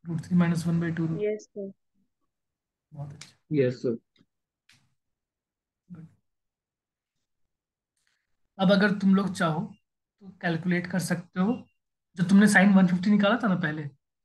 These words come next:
Speaker 1: sin one fifty को तुम वन एटी माइनस थर्टी लिख के अब try कर सकते हो।
Speaker 3: यस sir।
Speaker 1: और answer पिछली बार
Speaker 3: Sir,
Speaker 1: गलत
Speaker 3: इससे तो वन बाई टू आएगा।
Speaker 1: इससे वन बाई टू आ जाएगा।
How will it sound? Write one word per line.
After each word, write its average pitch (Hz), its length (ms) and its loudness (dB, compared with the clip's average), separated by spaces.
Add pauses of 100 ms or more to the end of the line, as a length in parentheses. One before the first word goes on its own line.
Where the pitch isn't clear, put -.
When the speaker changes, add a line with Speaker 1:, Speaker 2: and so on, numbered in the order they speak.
(260)
Speaker 1:
sin 185 220 4
one 196 120 6
fifty 185 220 2
को 214 60 0
तुम 214 200 2
वन 196 120 2
एटी 185 220 0
माइनस 190 340 0
थर्टी 185 180 -4
लिख 196 160 -6
के 240 80 -8
अब 226 200 -4
try 170 180 -4
कर 160 120 -12
सकते - 280 -18
हो। 120 80 -4
Speaker 3:
यस 117 220 0
sir। 104 160 -6 (180)
Speaker 1:
और 160 60 0
answer 160 400 0
पिछली - 200 -10
बार 165 100 -2
Speaker 3:
Sir, 151 60 -2
Speaker 1:
गलत 131 140 2
Speaker 3:
इससे 127 300 0
तो 156 120 0
वन 135 180 -4
बाई 139 120 0
टू 117 200 -4
आएगा। 92 180 -8 (880)
Speaker 1:
इससे - 200 -20
वन 170 140 -8
बाई 160 100 0
टू 160 160 -14
आ 151 60 -18
जाएगा। 151 220 -20